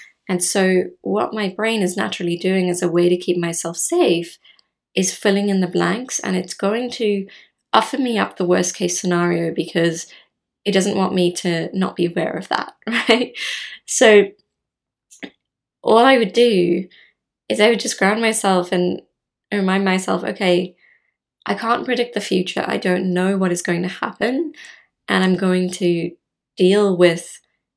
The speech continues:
each situation as it happens," right? So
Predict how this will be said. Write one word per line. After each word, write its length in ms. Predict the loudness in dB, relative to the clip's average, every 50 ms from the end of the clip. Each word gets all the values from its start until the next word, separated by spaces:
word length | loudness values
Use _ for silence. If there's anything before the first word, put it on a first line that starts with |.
| _ _
each 260 | -4 -4 -4 -2 -2
situation 720 | -2 -2 -2 0 0 0 0 0 0 -2 -4 -6 -8 -10 -8
as 220 | -6 -6 -4 -4 -4
it 140 | -6 -8 -10
happens," 680 | -12 -10 -10 -10 -8 -8 -10 -8 -10 -12 -16 -16 -20 _ _ _ _ _ _ _ _ _ _ _ _ _ _ -8
right? 240 | -8 -8 -8 -8
So 360 | -8 -4 0 4 4 6 4